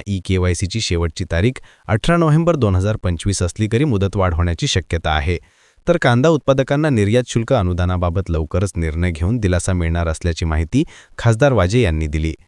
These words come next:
बाजार समित्यात कापसाला सरासरी सहा हजार नऊशे छप्पन्न रुपये, कमीत कमी पाच हजार सातशे आणि जास्तीत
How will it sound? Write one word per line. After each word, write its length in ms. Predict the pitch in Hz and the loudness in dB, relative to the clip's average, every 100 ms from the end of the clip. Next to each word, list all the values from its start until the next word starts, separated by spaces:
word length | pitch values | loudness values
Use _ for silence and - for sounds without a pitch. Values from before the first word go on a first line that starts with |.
| _ _ _ - | _ _ _ -6
बाजार 320 | 80 80 85 | -2 0 0
समित्यात 420 | - 87 87 98 107 | 0 -2 0 -2 -2
कापसाला 420 | 82 80 - 92 | -4 -2 -2 0
सरासरी 480 | 95 87 90 - 101 | 0 0 -2 -2 -2
सहा 200 | 110 85 | -2 0
हजार 300 | 80 90 98 | 0 0 0
नऊशे 300 | 90 82 - | 0 -2 -4
छप्पन्न 420 | 82 85 - 90 | -4 -4 -2 0
रुपये, 360 | 90 90 104 135 - - _ | 0 0 0 -2 -4 -18 _
कमीत 200 | 127 160 - | 2 2 2
कमी 180 | 175 180 | 2 4
पाच 320 | 131 123 123 | 2 2 2
हजार 200 | 120 131 | 2 2
सातशे 440 | - 98 - 170 | 0 -2 0 0
आणि 180 | 160 151 | 2 0
जास्तीत 400 | 110 92 - 123 | 2 0 0 -4